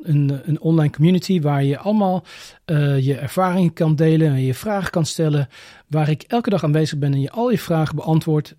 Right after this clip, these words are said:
is goud. Dit is gewoon magisch en ik sta ervoor en ik wil je uitnodigen om deel te nemen als een van de laatste vier deelnemers in dit programma. Als je twijfelt, als je vragen hebt, stuur me een berichtje, want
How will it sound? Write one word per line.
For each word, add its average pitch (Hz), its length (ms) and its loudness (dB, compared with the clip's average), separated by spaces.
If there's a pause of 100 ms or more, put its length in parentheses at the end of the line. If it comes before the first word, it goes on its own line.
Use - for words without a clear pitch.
is - 220 -6
goud. - 540 -6 (960)
Dit 165 140 0
is 156 100 -2
gewoon 135 220 -2
magisch 139 500 -4
en - 140 -4
ik 131 100 -4
sta 151 240 -4
ervoor 139 380 -6
en 131 100 -4
ik 120 100 -4
wil 139 120 -2
je 135 120 -2
uitnodigen 151 440 -2
om 135 180 0
deel 156 140 2
te - 120 -6
nemen 143 280 -2 (400)
als - 180 -8
een 160 160 4
van 156 140 -2
de 143 60 2
laatste 151 320 -2
vier 143 360 0
deelnemers 131 480 -2
in 131 200 -4
dit 127 140 -4
programma. 127 440 -8 (680)
Als - 140 -6
je 156 80 -6
twijfelt, 196 800 0 (400)
als - 160 -2
je 156 80 -2
vragen 175 420 0
hebt, 160 160 -2
stuur 202 200 0
me 170 100 4
een 143 120 2
berichtje, 160 440 -2
want 147 260 -2